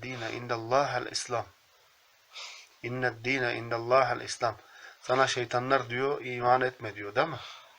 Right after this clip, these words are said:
"İman edersen öldürürüz." diyor, değil mi? Öldüremezler. Onlara da yaratan Allah, seni de yaratan Allah, değil mi? Bak, sen eğer aklını kullanıp iman edersen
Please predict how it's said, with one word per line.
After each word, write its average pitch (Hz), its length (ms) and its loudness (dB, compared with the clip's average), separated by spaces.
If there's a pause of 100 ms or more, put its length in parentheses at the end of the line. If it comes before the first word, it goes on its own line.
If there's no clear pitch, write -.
(160)
"İman 127 340 6
edersen 135 420 2
öldürürüz." 120 540 -4
diyor, 104 180 -6
değil 147 100 2
mi? 151 140 -8 (840)
Öldüremezler. 117 720 -6 (760)
Onlara 131 380 6
da 139 80 12
yaratan 117 380 6
Allah, 131 540 4
seni 151 320 2
de 139 40 8
yaratan 120 400 4
Allah, 113 380 -2
değil 139 120 6
mi? 156 140 0 (760)
Bak, 113 160 -4
sen 135 180 0
eğer 139 260 4
aklını 139 600 -2
kullanıp 131 460 2
iman 123 340 4
edersen 117 480 2